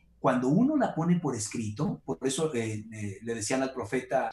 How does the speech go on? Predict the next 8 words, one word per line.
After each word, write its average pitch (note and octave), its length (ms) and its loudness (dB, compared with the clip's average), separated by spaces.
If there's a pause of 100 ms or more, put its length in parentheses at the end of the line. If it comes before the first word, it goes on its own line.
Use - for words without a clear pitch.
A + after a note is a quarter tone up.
(160)
que, B2+ 180 -2
que C3 100 0
pusiera D3+ 380 2
la D3+ 120 4
visión C3+ 500 0
especialmente C3 1160 -2
por B2 140 -2
escrito. E3+ 580 2